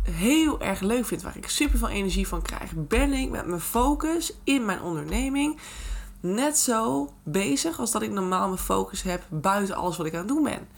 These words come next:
Zoals bij mij persoonlijke ontwikkeling, hè? Voor mij, een van mijn toppers,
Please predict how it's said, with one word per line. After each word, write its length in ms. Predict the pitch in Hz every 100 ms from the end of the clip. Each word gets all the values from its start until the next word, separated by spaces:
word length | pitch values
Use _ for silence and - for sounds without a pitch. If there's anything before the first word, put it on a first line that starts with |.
| - - -
Zoals 340 | - - 175
bij 100 | 170
mij 320 | 170 147 160
persoonlijke 360 | 185 - 156 185
ontwikkeling, 600 | 208 240 294 294 214 165
hè? 240 | 170 254 320
Voor 160 | -
mij, 160 | 190 -
een 100 | 175
van 80 | 170
mijn 200 | 156 156
toppers, 440 | 226 214 170 -